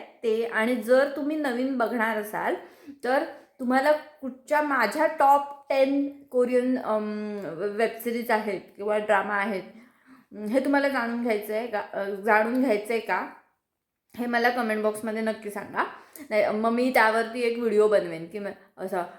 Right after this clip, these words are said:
टॉप टेन कोरियन वेब सिरीज in हिंदी, obviously,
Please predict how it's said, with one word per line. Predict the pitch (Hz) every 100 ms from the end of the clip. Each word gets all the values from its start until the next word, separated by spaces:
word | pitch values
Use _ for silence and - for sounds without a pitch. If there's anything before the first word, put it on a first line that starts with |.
| - -
टॉप | 220 226 226 -
टेन | 208 214 214 208 - - _ _ _ _
कोरियन | - 220 208 220 220
वेब | 185 175
सिरीज | - 175 117 - - _ _ _ _ _ _ _ _
in | 220 226
हिंदी, | 254 254 208 127 - _ _ _
obviously, | 165 175 156 - -